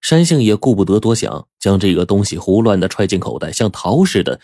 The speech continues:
向着公路边上那个大石头跑去了。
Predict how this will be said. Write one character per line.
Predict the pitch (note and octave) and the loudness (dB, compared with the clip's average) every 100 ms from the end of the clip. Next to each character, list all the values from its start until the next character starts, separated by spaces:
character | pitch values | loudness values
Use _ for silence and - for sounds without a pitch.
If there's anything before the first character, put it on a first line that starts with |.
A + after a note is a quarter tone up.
| - - | -14 -4
向 | G2 F2 | 0 0
着 | F2 | 0
公 | A#2+ G#2 | 2 2
路 | F#2 E2 | 4 2
边 | - G#2 G#2+ | 0 0 0
上 | F2+ | -2
那 | E2+ | -2
个 | F2 | -4
大 | G2+ F2 | -4 -6
石 | - F2 | -4 -4
头 | G#2+ | -4
跑 | - - | -8 -10
去 | - | -10
了。 | E2+ | -12